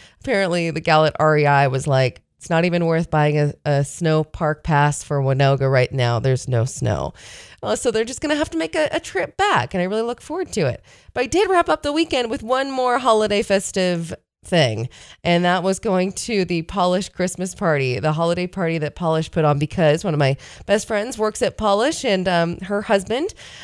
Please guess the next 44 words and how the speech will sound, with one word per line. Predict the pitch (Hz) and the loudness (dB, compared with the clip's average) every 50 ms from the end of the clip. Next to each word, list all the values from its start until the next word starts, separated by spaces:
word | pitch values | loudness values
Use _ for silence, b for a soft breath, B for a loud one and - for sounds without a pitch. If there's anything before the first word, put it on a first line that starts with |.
| B B | B B
uh, | - 185 175 | -2 -2 0
was | 170 190 - | 0 -2 0
out | - 185 185 185 | 0 2 2 2
of | 185 | 0
town, | 180 - 185 185 165 175 220 285 | -2 -2 0 2 2 2 2 0
so | 339 - - | -4 -4 0
I | 208 170 165 | 0 2 2
went | 160 175 175 | 2 2 2
ahead | 175 175 196 185 170 170 170 170 | 2 2 2 4 4 4 2 0
and, | - - 175 165 160 160 160 160 160 165 165 - | -2 -2 0 2 2 2 2 2 0 -2 -2 -2
uh, | - 160 156 - - | 0 0 0 0 -2
went | 165 196 185 - | -4 -4 -2 0
as | - 226 233 | -2 -2 -2
her | - - - 220 | -2 -2 -2 -2
date | 202 196 226 233 262 269 | 2 2 2 2 2 0
and | - - 214 190 | -2 -4 -2 -2
had | 190 214 208 202 202 196 - | -2 0 0 0 -2 -4 -6
the | - 151 151 165 175 | -6 0 4 4 4
best | 170 160 151 147 147 - - | 4 4 2 2 0 -2 -2
time. | - 147 139 131 123 127 120 117 | -2 0 2 2 2 0 0 0
Way | 135 160 | 0 0
to | 175 | 0
go, | 165 165 151 | 2 2 2
Polish. | 147 - 190 151 143 143 139 143 - - | 2 2 2 2 4 4 2 0 -2 -6
You | 147 | -6
guys | - 147 147 156 | -4 -4 -2 -2
really | 156 151 156 | -2 -2 0
know | 147 139 147 | 2 2 2
how | 147 147 | 2 0
to | 147 | -2
throw | - 156 139 | -2 0 0
a | 139 | 0
holiday | 139 151 151 156 156 156 | 2 2 0 2 0 -2
party. | - - 170 165 160 165 | -2 -2 -4 -2 -2 -4
It | 170 - - - _ _ - | -8 -10 -14 -20 _ _ -10
was | 170 160 | -6 -6
at | 151 151 | -6 -4
the | - | -2
River | 139 170 185 190 208 | -2 0 0 0 -2
House. | 196 202 175 175 180 185 180 | 0 2 2 2 2 0 -2
The | - 156 | -6 -6
food | - - 196 202 190 | -4 -4 -4 -2 -2
was | 190 185 | -4 -4
phenomenal. | - - 208 196 185 190 190 190 190 185 185 185 185 185 | -4 -2 0 2 2 2 2 2 2 2 2 2 2 -2